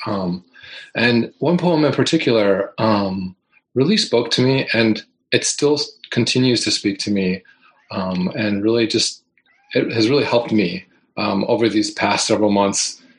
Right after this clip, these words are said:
and also going into a winter where I think, um, there's gonna be more, pro-, probably more sheltering in place, more,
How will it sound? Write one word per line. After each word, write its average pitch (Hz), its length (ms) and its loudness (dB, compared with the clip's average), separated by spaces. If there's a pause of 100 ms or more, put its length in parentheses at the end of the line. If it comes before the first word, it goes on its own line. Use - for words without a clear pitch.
(220)
and 113 140 0
also 165 400 0
going 131 340 0
into 123 340 0
a 113 80 2
winter 120 440 0
where 107 240 2
I 104 140 0
think, - 500 -2 (100)
um, 101 380 0
there's 110 180 2
gonna 113 180 0
be 104 140 0
more, 104 540 0 (500)
pro-, - 300 -4 (200)
probably 113 300 2
more 104 580 2 (200)
sheltering 113 480 0
in 101 100 -2
place, - 640 -2 (260)
more, 101 440 -2